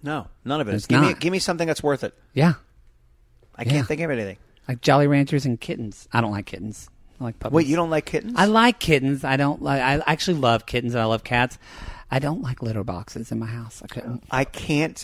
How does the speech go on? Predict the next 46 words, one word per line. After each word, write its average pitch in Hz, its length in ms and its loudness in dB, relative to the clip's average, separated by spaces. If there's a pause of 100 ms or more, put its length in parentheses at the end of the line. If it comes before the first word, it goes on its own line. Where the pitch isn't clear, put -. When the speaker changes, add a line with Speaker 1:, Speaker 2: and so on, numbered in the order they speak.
Speaker 1:
Okay. 123 300 0 (140)
Speaker 2:
I - 20 -10
can't. 123 220 -2
Speaker 1:
Something 160 360 4
growing 151 280 6
Speaker 2:
But 147 80 4
Speaker 1:
up. 135 60 4
Speaker 2:
I - 20 4
love 151 240 6
cats. 92 300 -6
I 113 40 0
used 127 220 -2
to 123 60 -6
not. 104 260 -2 (240)
Speaker 1:
Okay, - 200 -8
you 139 240 2
and 147 160 0
me 120 360 2 (180)
are 113 100 0
gonna 123 140 0
be 123 80 4
very 107 180 2
good 113 140 -2
friends. 92 420 -8 (120)
And, 113 160 -2
Speaker 2:
Why? 107 140 -6 (420)
Speaker 1:
uh, 113 400 4 (1080)
this 131 180 -4
is - 60 -6
kinda 123 180 0
weird, 110 240 2
but 110 100 -6 (100)
s-, - 240 -6 (180)
growing 170 320 6
up, 156 180 6
my 123 140 0
stepdad, 101 720 0 (420)
who's - 180 -4
a - 40 -10
bad 139 280 4
person, 123 280 0
used 117 180 -4
to - 60 -10
kick - 360 -2
the 120 80 -4
dog. 110 460 2